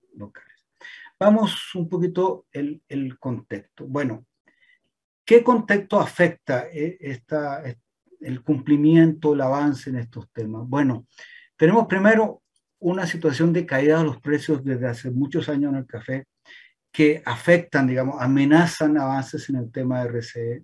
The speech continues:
en el campo de derechos humanos. Lo decimos porque, por ejemplo, si pensamos en salarios dignos, es difícil pagar un salario digno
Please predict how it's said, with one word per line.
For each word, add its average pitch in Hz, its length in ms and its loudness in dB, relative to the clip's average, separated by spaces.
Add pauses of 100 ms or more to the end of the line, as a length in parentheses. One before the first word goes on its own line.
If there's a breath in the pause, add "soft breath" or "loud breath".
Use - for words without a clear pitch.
(100)
en 117 100 -8
el 110 80 -8
campo 120 320 -6
de 120 60 -2
derechos 117 180 -8
humanos. 156 320 0 (760 soft breath)
Lo 151 120 4
decimos 175 340 4
porque, 165 340 -2 (360)
por 156 160 6
ejemplo, 175 260 4
si 160 120 0
pensamos 170 440 2
en 165 60 4
salarios 143 800 -2 (120)
dignos, 190 600 2 (560 soft breath)
es 165 120 4
difícil 180 380 2
pagar 156 280 2
un 185 100 2
salario 160 460 2
digno 156 480 -4